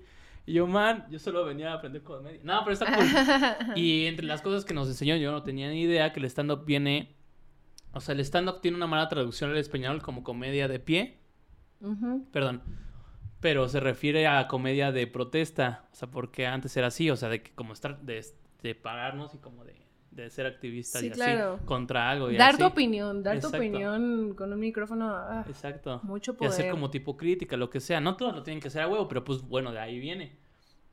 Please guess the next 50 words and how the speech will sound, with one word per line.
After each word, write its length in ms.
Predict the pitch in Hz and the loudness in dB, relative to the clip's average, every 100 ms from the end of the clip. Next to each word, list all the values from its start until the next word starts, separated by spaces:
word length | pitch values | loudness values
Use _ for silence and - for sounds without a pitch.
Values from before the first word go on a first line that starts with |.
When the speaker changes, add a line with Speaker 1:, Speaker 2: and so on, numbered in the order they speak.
| _ | _
Speaker 1:
Y 100 | 180 | 0
entonces 320 | 160 156 143 | 4 2 2
era 240 | 151 135 131 | 2 2 2
como, 240 | 123 117 | -4 -4
no 160 | 113 113 | -6 -10
mames, 220 | 113 120 | -10 -12
pues 120 | - | -16
tiene 200 | - 113 | -12 -10
todo 160 | 107 120 | -4 -4
el 120 | 117 | -4
sentido 340 | 117 113 120 | -8 -6 -6
del 140 | 113 123 | -4 -4
mundo 460 | 143 139 170 - - - - - | -4 -2 -4 -6 -14 -14 -14 -8
que, 720 | 127 117 110 104 107 113 107 | -4 -2 0 -2 -4 -8 -8
que 100 | - | -4
no 140 | 120 | -4
se 140 | 127 147 | -4 -8
pierda 340 | 147 147 131 | -4 0 0
esto, 300 | 143 196 - | 0 -2 -6
¿no? 180 | 127 175 | -6 -6
Que 80 | 127 | -10
se, 240 | - 120 | -12 -12
que 160 | - 123 | -10 -14
se 160 | - | -10
distribuya 640 | 117 113 - 120 123 135 123 | -10 -10 -10 -8 -4 -2 -2
y 80 | 113 | -4
así. 300 | 113 175 165 - - - - - - | -6 -6 -6 -12 -20 -20 -20 -20 -10
Pero 220 | - 127 | 0 4
bueno, 280 | 123 123 120 - - - - - | 4 4 0 -4 -18 -20 -20 -4
qué 120 | 160 | -2
chido. 600 | - 175 151 135 131 135 | 4 6 6 4 0 -4
Oye, 220 | 160 170 | 0 0
y 180 | 151 143 | 0 -2
justo 340 | 143 220 220 | -2 0 0
te 100 | 202 | 2
iba 100 | 202 | 2
a 40 | 202 | 2
preguntar 280 | 190 139 175 | 0 -2 -2
eso, 160 | 202 | -2
si 100 | 151 147 | -4 -4
habías 140 | 147 | -2
tomado 220 | 175 160 | -2 -2
otros 220 | 160 156 - | -2 -6 -6
cursos, 380 | 208 208 185 | -4 -4 -4
¿tomaste 280 | - 185 180 | -4 -4 -4
otro 160 | 185 180 | -6 -6
curso 180 | 180 175 | -8 -10
aparte 320 | 156 170 175 | -8 -6 -4
de... 160 | 151 131 | -4 -4
cómo, 160 | 202 | -6